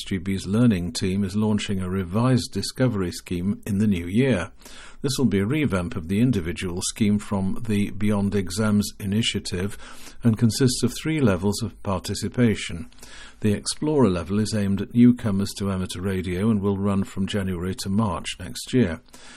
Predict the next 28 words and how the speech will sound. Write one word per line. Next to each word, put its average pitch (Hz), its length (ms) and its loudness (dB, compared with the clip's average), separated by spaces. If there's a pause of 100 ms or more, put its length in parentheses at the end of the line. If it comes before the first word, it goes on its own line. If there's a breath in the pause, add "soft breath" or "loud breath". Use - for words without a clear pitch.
(200 loud breath)
The 98 120 -2
Adventurer 101 540 0
level 92 340 -4
will 95 220 -2
run 92 200 -2
from 95 220 -2
April 92 320 -2
to 87 140 -6
June 120 320 4
two 90 160 0
thousand 87 360 -8
and 92 120 -4
twenty-four 95 720 -2 (380 loud breath)
and 131 100 -8
is 127 140 -6
targeted 113 560 4
at - 140 -6
those 110 280 0
who 104 80 0
have 87 80 -2
been 92 120 -2
involved 110 480 0
with 92 120 0
amateur 85 360 -4
radio 87 380 -4
for 98 180 -4
a 92 40 -2
while 92 540 -2